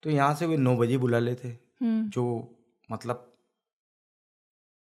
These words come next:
Speaker 1: बुकिंग करवाते हैं, वो नौ बजे, दो घंटा पहले।
Speaker 2: हम्म।
Speaker 1: उनको डर रहता है कि कहीं मिस नहीं हो जाए,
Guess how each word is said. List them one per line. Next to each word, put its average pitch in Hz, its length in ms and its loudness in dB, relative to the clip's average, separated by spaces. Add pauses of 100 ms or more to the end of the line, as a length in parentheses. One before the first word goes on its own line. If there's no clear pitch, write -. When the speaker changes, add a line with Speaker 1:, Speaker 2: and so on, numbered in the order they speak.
(180)
Speaker 1:
बुकिंग 143 320 -4
करवाते 120 380 0
हैं, 156 100 -4
वो 180 120 -4
नौ 131 200 4
बजे, 101 200 -4
दो 120 180 0
घंटा 131 240 2
पहले। 113 220 -4
Speaker 2:
हम्म। 214 520 -4
Speaker 1:
उनको 139 200 -2
डर 123 160 2
रहता 120 300 -2
है 139 120 2
कि 135 160 -6
कहीं 127 380 -2 (180)
मिस 123 220 -6
नहीं 131 80 0
हो 127 100 0
जाए, 123 240 -4